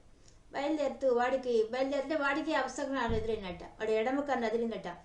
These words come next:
రథాస్-, రథ అశ్వములేమో దైన్యం చెందాయట. అంటే యుద్ధానికి పోదాం ఉత్సాహం వాడికి లేదు.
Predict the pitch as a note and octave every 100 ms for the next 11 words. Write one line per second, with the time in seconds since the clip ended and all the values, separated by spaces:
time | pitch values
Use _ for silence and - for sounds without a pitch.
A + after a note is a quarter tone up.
0 | - - - - A3+ D4 E4+ D#4 - B3+
1 | A3+ B3 D4+ B3+ A#3 - E4+ E4 D4+ C#4+
2 | C4 A#3 D4+ F4 E4+ C4+ A#3+ A3 F3 E3
3 | - - - B3+ E4 C#4 A#3 D#4 D#4+ C#4+
4 | D4+ D4 - F4 E4 D#4 D#4 D4+ D#4 C4